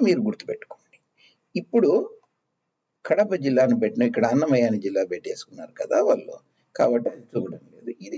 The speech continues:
just ఒక పార్ట్ మాత్రం. ఇక్కడ మీరు ఈజీగా ల్యాండ్ మార్క్స్‌ని గుర్తుపెట్టుకోవాలి. ఇది పెన్నా నది కదా, నెల్లూరు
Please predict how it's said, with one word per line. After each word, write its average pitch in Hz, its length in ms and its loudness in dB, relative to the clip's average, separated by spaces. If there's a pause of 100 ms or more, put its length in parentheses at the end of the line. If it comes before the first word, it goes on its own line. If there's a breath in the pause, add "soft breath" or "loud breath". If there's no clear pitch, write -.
(160)
just - 240 -20
ఒక - 80 -20 (120)
పార్ట్ - 200 -20 (120)
మాత్రం. - 220 -20 (340)
ఇక్కడ 247 160 -16 (120)
మీరు 175 160 2 (160)
ఈజీగా 196 420 2 (200)
ల్యాండ్ 208 320 2 (120)
మార్క్స్‌ని 113 460 -2
గుర్తుపెట్టుకోవాలి. - 680 -6 (440 soft breath)
ఇది 151 100 2 (100)
పెన్నా 170 340 2
నది 143 260 0
కదా, 175 140 2 (140)
నెల్లూరు 123 340 6